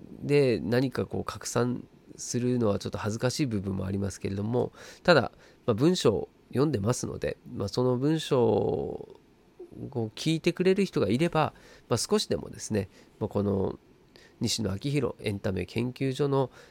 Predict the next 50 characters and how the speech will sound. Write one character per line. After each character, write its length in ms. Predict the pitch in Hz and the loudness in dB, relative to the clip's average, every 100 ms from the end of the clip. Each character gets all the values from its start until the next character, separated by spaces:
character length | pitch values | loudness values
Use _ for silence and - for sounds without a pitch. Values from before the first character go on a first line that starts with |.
| _ - | _ -6
ま 80 | 107 | -4
あ、 20 | |
力 360 | - 135 117 | -2 2 2
に 100 | 101 | 2
も 240 | 95 82 - _ _ _ _ _ - | -2 -4 -10 _ _ _ _ _ -6
多 140 | - | 0
少 240 | - 123 127 | 2 4 2
な 80 | 143 | 0
り 80 | |
と 100 | 151 | -2
も 80 | 160 | 0
な 120 | 147 | 2
れ 80 | 139 | 0
る 80 | 139 | -2
か 120 | 139 | -4
な 120 | 143 | -4
と 120 | - 113 | -2 0
も 180 | 101 110 | 0 -2
思 140 | 107 | -2
っ 40 | 117 | -2
て 120 | 113 | -2
ま 120 | 95 | -4
す 120 | - | -6
し、 220 | - 101 - - - | -4 -4 -4 -16 -8
ま 60 | - | 0
あ、 20 | |
何 180 | 170 226 | 2 2
か 80 | 117 | 0
ね、 180 | 107 - - _ _ _ _ _ | -2 -4 -20 _ _ _ _ _
こ 120 | - | -10
う 40 | 101 | -6
返 220 | - 120 | 2 2
し 60 | - | 2
て 80 | |
い 60 | 98 | -8
き 60 | - | -2
た 120 | 135 | -2
い 60 | |
な 140 | 117 120 | 0 -4
と 160 | - | -6
い 140 | 98 104 | -4 -4
う 40 | |
と 120 | - | -4
こ 100 | 113 | -4
ろ 80 | 110 | -4
は 240 | - - 120 | -4 -6 -6
あ 40 | |
る 100 | 107 | -4
の 120 | 107 | -6
で、 260 | 110 110 | -2 -2